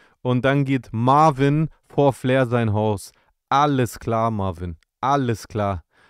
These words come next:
Dann mach do-, dann mach doch einmal sowas. Mach doch mal einmal sowas, wenn du so krass bist.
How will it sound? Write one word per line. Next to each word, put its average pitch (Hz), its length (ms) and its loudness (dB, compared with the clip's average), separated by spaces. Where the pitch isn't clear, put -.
Dann 151 200 2
mach 185 240 2
do-, 160 260 -4
dann 160 160 2
mach 233 140 2
doch - 180 0
einmal 127 440 -2
sowas. 104 340 -6
Mach 196 160 0
doch - 220 0
mal 175 180 0
einmal 160 580 0
sowas, 123 400 -4
wenn 135 120 0
du 139 80 -2
so 120 100 -4
krass 131 260 -4
bist. - 260 -10